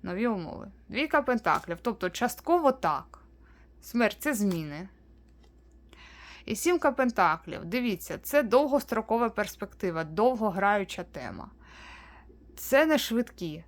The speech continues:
домовленості, які можуть бути. Рухатись в цьому напрямку треба. Вихід, е, з війни. Це вихід з війни є, але це довгостроковий,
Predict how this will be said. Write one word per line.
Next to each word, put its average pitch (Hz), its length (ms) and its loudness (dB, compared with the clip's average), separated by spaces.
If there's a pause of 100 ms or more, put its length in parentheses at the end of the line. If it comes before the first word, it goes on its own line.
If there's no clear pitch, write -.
(280)
домовленості, 185 960 0
які 262 520 -6
можуть 214 380 -2
бути. - 440 -14 (2750)
Рухатись 302 560 2
в - 20 -20
цьому 214 220 0
напрямку 226 520 2
треба. - 600 -4 (800)
Вихід, 254 540 -2
е, 175 640 0
з 175 100 -10
війни. 185 440 -4 (100)
Це 226 180 0
вихід 226 360 -2
з 170 60 -8
війни 175 460 -2
є, 175 400 -6
але 180 280 -2
це 190 120 -8
довгостроковий, 214 1080 -2